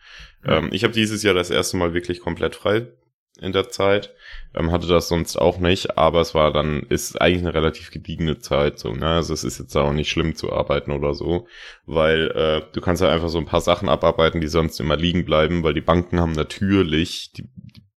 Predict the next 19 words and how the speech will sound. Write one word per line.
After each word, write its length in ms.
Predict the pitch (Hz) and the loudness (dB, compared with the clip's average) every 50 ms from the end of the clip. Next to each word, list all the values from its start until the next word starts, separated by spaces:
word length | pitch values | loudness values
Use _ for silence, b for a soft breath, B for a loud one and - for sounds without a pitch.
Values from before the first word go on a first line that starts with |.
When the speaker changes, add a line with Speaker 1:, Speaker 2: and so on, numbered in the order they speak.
| _ | _
Speaker 2:
Bürgersteige 500 | - 87 76 78 78 - - 76 76 78 | 2 2 4 4 2 0 0 -2 0 0
hochgeklappt 640 | 78 80 78 - - 67 - - 80 - - - - | 0 -2 -2 -4 -8 -12 -2 0 0 0 0 -2 -4
und 160 | 76 78 - | -2 -2 -2
so 120 | - 76 73 | -4 -6 -6
zwischen 280 | - - 73 - 73 71 | -6 -6 -6 -4 -2 -2
den 100 | 73 71 | -2 -2
Speaker 1:
Ja. 80 | 73 73 | -2 -2
Speaker 2:
Jahren, 100 | 73 78 | -2 -2
da 60 | 76 | -4
passiert 320 | - - - - 82 76 76 | -6 -8 -8 -8 -8 -6 -6
nicht 160 | 76 73 - | -8 -10 -10
viel. 380 | - - 78 80 85 98 117 B B B B B B B B B - | -6 -4 0 0 0 0 -2 B B B B B B B B B 0
Ähm, 500 | - 82 82 82 82 82 80 80 80 B B B B B B B B _ _ | 2 4 4 4 2 2 0 -2 -4 B B B B B B B B _ _
das 160 | - - 87 98 | 0 0 2 2
ist 100 | 95 113 | 2 2
eigentlich 220 | 98 98 90 - | 2 2 2 0
ganz 160 | 85 80 - | -4 -4 -2
geil 560 | - 80 78 80 85 92 98 107 120 127 127 b b b b b b _ _ _ | 0 2 2 4 4 2 0 -2 -2 -6 -10 b b b b b b _ _ _
und 1040 | - 82 85 85 85 85 85 85 85 82 82 80 82 - - - - - - _ | 0 2 2 4 4 4 4 4 2 2 0 -2 -4 -6 -8 -10 -12 -12 -16 _